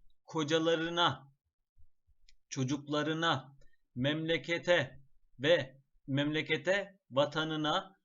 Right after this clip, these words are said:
ve bütün insanlığa ne kadar ziyanları dokunabileceğini İslamlık pek iyi bildiği için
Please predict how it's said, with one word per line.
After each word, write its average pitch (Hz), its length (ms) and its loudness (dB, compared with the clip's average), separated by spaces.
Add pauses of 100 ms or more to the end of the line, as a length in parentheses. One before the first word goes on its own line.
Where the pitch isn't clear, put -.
(300)
ve 151 400 2 (200)
bütün 143 800 -6 (220)
insanlığa 156 1040 -2 (160)
ne 147 300 -4
kadar 180 560 0 (340)
ziyanları 147 1000 0 (440)
dokunabileceğini 147 1700 0 (300)
İslamlık 156 1000 0 (640)
pek 190 440 0 (460)
iyi 147 600 0 (320)
bildiği 147 720 2
için 143 680 -4